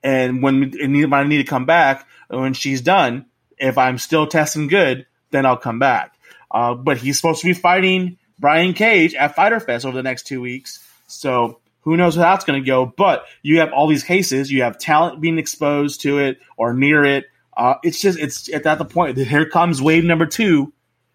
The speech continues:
and this one's gonna be more serious 'cause now more people are gonna get it. Um, it might be time to start looking at, do we postpone our shows and our tapings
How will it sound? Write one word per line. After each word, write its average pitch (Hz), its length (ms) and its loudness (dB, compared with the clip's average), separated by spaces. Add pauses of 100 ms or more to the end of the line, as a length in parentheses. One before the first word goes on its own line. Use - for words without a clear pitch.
(180)
and 127 200 0
this 135 180 2
one's 156 140 0
gonna 156 140 0
be 170 100 2
more 170 160 2
serious 196 300 0
'cause 135 140 -6
now 139 220 2
more 147 220 -2
people 160 220 -2
are - 20 -4
gonna 160 180 -2
get 185 220 0
it. 135 180 -2 (540)
Um, 120 460 2 (160)
it 156 140 0
might 165 240 2
be 170 80 -4
time 160 200 0
to 147 60 -4
start 143 180 0
looking 151 280 -2
at, 139 280 0
do 143 120 0
we 151 260 0
postpone 147 560 0
our 127 140 2
shows 123 480 0
and 120 100 -6
our 135 140 -2
tapings 123 600 -2